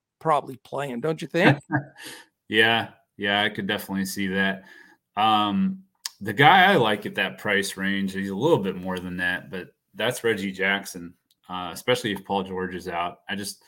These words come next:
Speaker 2: the, the revenge narrative, he's had really good success against him since he went to L A from Detroit.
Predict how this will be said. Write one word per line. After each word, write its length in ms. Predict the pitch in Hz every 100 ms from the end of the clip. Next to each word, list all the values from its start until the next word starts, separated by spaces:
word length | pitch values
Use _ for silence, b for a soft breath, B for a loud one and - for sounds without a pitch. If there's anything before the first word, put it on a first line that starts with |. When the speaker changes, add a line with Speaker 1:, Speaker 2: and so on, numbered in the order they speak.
| b b b b _ -
Speaker 2:
the, 200 | 101 95
the 120 | 98
revenge 460 | 95 95 117 127 110
narrative, 720 | 113 117 117 113 117 110 - _
he's 260 | - 113 98
had 300 | 110 110 98
really 240 | 110 110
good 200 | 110 107
success 500 | 95 101 - 107 - 107
against 360 | 101 101 -
him 180 | 107 104
since 260 | 98 101 95
he 80 | 101
went 240 | 101 101
to 100 | 95
L 240 | 98 98 98
A 220 | 98 98
from 300 | - 104 101
Detroit. 600 | 98 - 104 98 98